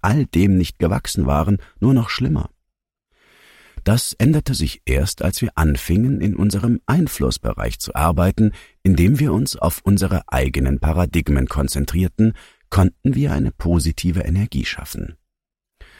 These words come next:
Sie veränderte uns und wirkte sich schließlich auch auf unseren Sohn aus. Wir machten uns nicht länger Sorgen wegen der Umstände.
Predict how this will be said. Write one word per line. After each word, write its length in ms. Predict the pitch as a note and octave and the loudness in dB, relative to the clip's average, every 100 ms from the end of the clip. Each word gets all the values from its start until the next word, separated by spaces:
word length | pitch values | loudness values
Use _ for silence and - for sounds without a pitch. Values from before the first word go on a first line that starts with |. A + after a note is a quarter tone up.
| _ - | _ -4
Sie 120 | A#2+ | -2
veränderte 580 | - D#2+ G#2 G2 - - | 0 4 6 4 2 -2
uns 440 | - G1+ - - | -4 -6 -8 -8
und 180 | - D2+ | -4 0
wirkte 340 | D#2 G2+ - A#2+ | 0 0 -2 -2
sich 180 | B2+ | -2
schließlich 680 | - - C3+ - A2+ A#2 - _ _ - | -2 -4 -4 -2 -4 -4 -8 _ _ -4
auch 200 | B1+ - | -4 -4
auf 160 | - - | -6 -2
unseren 340 | E2 F2+ F#2+ | 0 2 2
Sohn 280 | C2+ A#1 A#1 | 0 -2 -4
aus. 380 | G1+ - - - _ _ _ _ _ _ _ _ | -8 -10 -12 -16 _ _ _ _ _ _ _ _
Wir 120 | - A2 | 0 2
machten 320 | B2 - - | 2 0 -2
uns 220 | - - | -2 -2
nicht 220 | C2+ - | -4 -2
länger 300 | A#1 C2+ A#1+ | 0 0 0
Sorgen 500 | A#1 E2 A#2 - A#1+ | 0 0 0 0 -2
wegen 180 | A1 C2 | -2 -2
der 180 | B1 - | -2 0
Umstände. 680 | G#2 - - A#1+ A1+ - | -2 0 -2 -2 -2 -6